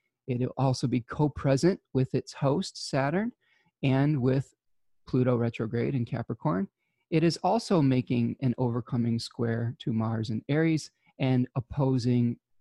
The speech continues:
the sun and Mercury in Cancer. It, of course, is hosted by Saturn that we just talked about. Um, so it will be, it has resources to do what it,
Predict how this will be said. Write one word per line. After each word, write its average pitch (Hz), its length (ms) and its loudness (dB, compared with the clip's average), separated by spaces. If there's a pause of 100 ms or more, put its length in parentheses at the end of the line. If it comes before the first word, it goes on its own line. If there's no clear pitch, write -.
the 120 100 -4
sun 117 480 -2 (120)
and 113 140 -4
Mercury 113 560 -4
in 113 100 -6
Cancer. 160 540 -2 (920)
It, 127 80 -2
of 120 120 -10
course, 139 340 4
is 120 120 -2
hosted 139 500 0
by 117 320 -2 (500)
Saturn 196 540 6
that 156 140 0
we 147 140 4
just 143 240 0
talked 160 240 -4
about. 147 300 0 (460)
Um, 120 240 -2
so 127 260 2
it 131 120 0
will 147 140 6
be, 139 320 4 (880)
it 147 100 4
has 160 240 6
resources 147 600 6
to 131 100 -4
do 143 420 4 (380)
what 147 160 6
it, 147 120 2